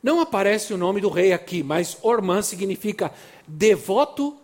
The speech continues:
de si mesmo. Ai, ai, ai, ai, ai. Adorador de si mesmo.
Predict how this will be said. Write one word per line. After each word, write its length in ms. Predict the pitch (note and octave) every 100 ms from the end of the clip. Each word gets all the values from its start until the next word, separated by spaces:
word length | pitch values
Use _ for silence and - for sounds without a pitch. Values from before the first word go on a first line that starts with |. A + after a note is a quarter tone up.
| -
de 180 | D#3+ A#3
si 220 | - G#3+
mesmo. 460 | E3 C3+ G2+ G2
Ai, 400 | A#2 D#3+ E3 C#3+
ai, 260 | A#2 G#2 A2+
ai, 240 | C3+ C3+
ai, 220 | A2+ G#2+ G#2+
ai. 180 | A2+ - - - - -
Adorador 1080 | F3+ F#3 F3+ A#3+ D#4 C#4+ F3+ G3 B3+ C#4+ -
de 160 | - A#3+
si 240 | - B3
mesmo. 540 | B3 G#3 D#3 C#3+ G#2